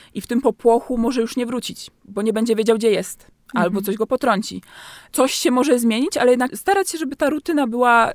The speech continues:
Speaker 1: stała. No zupełnie inaczej to będzie wyglądało, jak już wiemy, że nasze zwierzę ma problem.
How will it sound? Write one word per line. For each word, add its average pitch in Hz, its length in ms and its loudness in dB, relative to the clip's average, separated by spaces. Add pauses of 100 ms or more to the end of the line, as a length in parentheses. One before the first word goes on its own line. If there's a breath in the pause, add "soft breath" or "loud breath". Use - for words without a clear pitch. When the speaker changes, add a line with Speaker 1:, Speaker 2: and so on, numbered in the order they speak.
(160)
Speaker 1:
stała. 247 520 2 (540 loud breath)
No 254 160 0
zupełnie 262 500 2
inaczej 233 440 0
to 226 80 0
będzie 226 220 -2
wyglądało, 220 380 0
jak 208 140 -4
już 214 140 -6
wiemy, 190 200 -2
że 196 100 -4
nasze 185 400 -2
zwierzę 185 340 -2
ma 247 200 2
problem. 196 540 -2